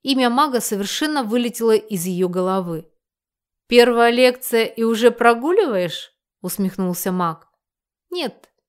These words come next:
Искала уборную, но так и не смогла выйти из этого коридора. Пф,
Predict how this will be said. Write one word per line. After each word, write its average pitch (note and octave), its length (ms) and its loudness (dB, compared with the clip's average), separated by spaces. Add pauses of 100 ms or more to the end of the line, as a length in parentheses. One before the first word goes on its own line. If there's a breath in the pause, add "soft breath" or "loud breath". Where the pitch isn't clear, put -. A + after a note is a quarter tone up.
(200)
Искала D4 420 2
уборную, B3 640 0
но F#3+ 140 -4
так F#3+ 240 2
и C4 40 -4
не B3 100 -2
смогла B3 440 2
выйти B3 320 -4
из G#3+ 140 -4
этого A3 240 -2
коридора. G#3 720 -2 (800)
Пф, - 180 -4